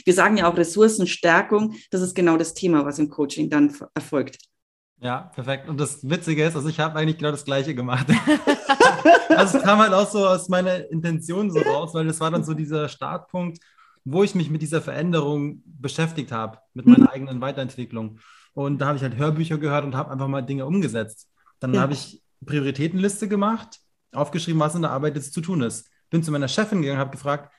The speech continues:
Speaker 2: „Was soll ich als erstes machen? Sag mir
Speaker 1: Ja.
Speaker 2: das bitte.“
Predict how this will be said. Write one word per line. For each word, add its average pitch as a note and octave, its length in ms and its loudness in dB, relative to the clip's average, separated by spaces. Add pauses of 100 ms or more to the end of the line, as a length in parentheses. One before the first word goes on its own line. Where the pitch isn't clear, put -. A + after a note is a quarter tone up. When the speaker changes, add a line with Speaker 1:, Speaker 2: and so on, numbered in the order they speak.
(120)
Speaker 2:
„Was D#3+ 380 -2
soll D3+ 160 2
ich D3 60 -2
als D3 120 -6
erstes C3+ 300 -8
machen? C#3+ 500 -6
Sag D3 220 -4
mir F3+ 60 4
Speaker 1:
Ja. G3 120 4
Speaker 2:
das - 80 -10
bitte.“ A2 380 -10